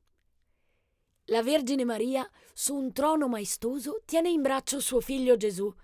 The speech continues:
che riceve un uccellino da sua nonna Anna. Sullo schienale del trono, all'interno di graziosi riquadri,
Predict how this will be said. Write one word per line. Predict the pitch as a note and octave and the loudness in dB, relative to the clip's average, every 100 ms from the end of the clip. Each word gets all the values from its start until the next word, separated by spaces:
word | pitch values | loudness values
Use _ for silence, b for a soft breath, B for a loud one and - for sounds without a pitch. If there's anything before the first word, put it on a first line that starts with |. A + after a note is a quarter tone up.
| b b b | b b b
che | - E4+ | -4 -2
riceve | D#4+ - B3 A3 | 0 0 0 2
un | A3 A3+ | 0 0
uccellino | A#3 - C#4+ A#3+ C#4+ D4+ | -2 -2 -2 0 0 0
da | C#4 | 0
sua | - B3+ | -2 -2
nonna | A3 A3+ G3 | -2 -4 -4
Anna. | E3+ E3+ F#3+ - _ _ _ _ _ _ _ _ _ _ | -6 -8 -10 -12 _ _ _ _ _ _ _ _ _ _
Sullo | - - D4 | -10 0 2
schienale | C#4+ - C4+ C4+ C4+ | 2 2 2 2 2
del | A3 G3 | 2 -2
trono, | A3 G#3 G3+ G3+ - B B | -4 -4 -4 -6 -10 B B
all'interno | G#3 G#3+ G3 F#3 A#3 A3+ G#3+ | -8 -6 -4 -2 -2 -2 -6
di | G3 | -6
graziosi | F3+ G3 F#3 B3 A#3 A3+ | -4 -4 -4 -2 -2 -2
riquadri, | G3 G#3 F3+ F#3+ A3 | -4 -4 -4 -4 -4